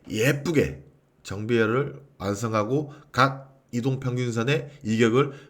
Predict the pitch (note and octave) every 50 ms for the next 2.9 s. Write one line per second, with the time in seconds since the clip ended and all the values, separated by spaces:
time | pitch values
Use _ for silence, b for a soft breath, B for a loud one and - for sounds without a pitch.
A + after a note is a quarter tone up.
0 | B B G#2+ A2+ A#2 A#2 G#2+ F#2+ E2 D2 C#2+ - b b b b b b G2+ A#2
1 | A#2+ A#2 - - D3+ D#3+ D#3+ - - - - C#3+ D#3 E3+ D#3+ E3 C3+ A#2 A2 A2
2 | C3 C#3+ C#3+ C3+ - F#2+ F#2+ F#2+ - - F#2+ E2+ D#2 D2+ D#2 D#2 D#2 D#2